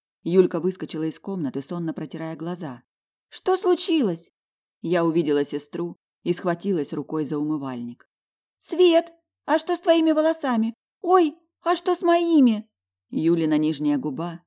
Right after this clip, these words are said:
затряслась от приближающегося извержения слез. Мама медленно выплыла из своей комнаты, сложив руки на груди. "Я просто избавилась от лишнего. Ребенку нужны колготки, а нам продукты".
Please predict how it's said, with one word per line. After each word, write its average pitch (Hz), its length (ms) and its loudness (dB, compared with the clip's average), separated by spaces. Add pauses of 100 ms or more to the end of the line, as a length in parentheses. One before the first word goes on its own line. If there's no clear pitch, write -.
затряслась 160 760 -8
от 131 120 -8
приближающегося 131 1040 -4
извержения 135 680 -4
слез. 135 520 -12 (500)
Мама 143 300 0
медленно 139 440 0
выплыла 131 440 -4
из 135 120 -6
своей 131 260 -4
комнаты, 135 500 -8
сложив 147 420 -10
руки 165 220 -8
на 160 100 -4
груди. 151 500 -6 (540)
"Я 330 220 6
просто 330 400 2
избавилась 277 480 4
от 262 160 2
лишнего. 220 540 0 (180)
Ребенку 285 500 4
нужны 269 280 4
колготки, 269 500 4
а 220 120 6
нам 294 220 2
продукты". 202 640 0